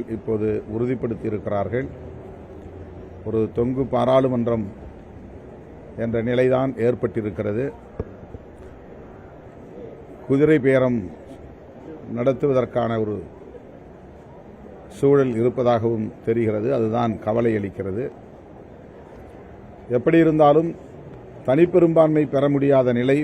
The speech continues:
பி ஜே பிக்கு ஏற்பட்டிருக்கிறது என்பது பி ஜே பிக்கு ஏற்பட்டிருக்கிற மிகப்பெரிய பின்னடைவு, சரிவு. மோடி அலை என்பது உண்மை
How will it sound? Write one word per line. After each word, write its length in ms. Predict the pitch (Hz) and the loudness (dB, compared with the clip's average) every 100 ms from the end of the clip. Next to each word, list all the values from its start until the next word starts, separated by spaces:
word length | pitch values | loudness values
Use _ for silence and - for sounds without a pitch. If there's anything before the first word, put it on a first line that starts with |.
| 113 | 0
பி 80 | 135 135 | -2 2
ஜே 100 | 139 135 | 0 0
பிக்கு 180 | 110 117 123 | -4 2 2
ஏற்பட்டிருக்கிறது 760 | 127 135 127 123 113 120 117 117 110 | 2 -2 -2 -4 -2 -2 0 0 -2
என்பது 280 | 110 110 151 143 - - - - - - - - - - | -2 0 0 -2 -6 -20 -20 -20 -20 -20 -20 -20 -18 -6
பி 100 | 110 151 | 0 4
ஜே 80 | 165 151 | 4 4
பிக்கு 280 | 156 151 147 143 123 127 | 0 0 0 0 0 0
ஏற்பட்டிருக்கிற 580 | 113 131 123 123 - 110 | 0 -2 -2 -4 -2 -2
மிகப்பெரிய 460 | 113 139 139 143 147 131 98 - - | 0 0 2 2 4 4 2 -4 -2
பின்னடைவு, 500 | 143 147 123 113 151 - - | 2 4 2 2 -2 -4 2
சரிவு. 360 | 123 135 131 92 - - - - - - - - - - - - - - - - 117 | 4 4 2 -2 -8 -16 -16 -16 -16 -16 -16 -16 -16 -16 -16 -16 -18 -18 -20 -10 0
மோடி 300 | 151 170 165 131 | 4 6 6 6
அலை 220 | 139 160 165 139 | 6 6 6 2
என்பது 280 | 139 131 151 160 143 - - - - 117 | 0 0 0 0 -2 -8 -18 -20 -6 -2
உண்மை 240 | 147 160 | 2 4